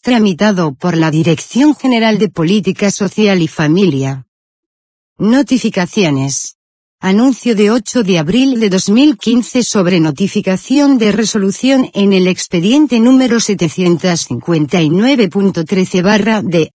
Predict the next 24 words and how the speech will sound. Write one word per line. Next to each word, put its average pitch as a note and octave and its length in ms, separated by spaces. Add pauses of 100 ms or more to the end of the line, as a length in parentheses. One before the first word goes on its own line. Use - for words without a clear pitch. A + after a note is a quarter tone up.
(120)
tramitado G3 720
por F3+ 220
la D#3+ 160
Dirección F3 640
General A3+ 420
de F#3+ 120
Política F#3+ 600
Social G3 500
y D#3+ 60
Familia. D3 800 (920)
Notificaciones. F#3+ 1400 (440)
Anuncio A3+ 540
de G3+ 160
ocho A#3+ 320
de F3+ 160
abril A#3 400
de A3 120
dos F#3 180
mil B3+ 280
quince A#3+ 460
sobre F#3 380
notificación G3 960
de G#3 140
resolución A3 760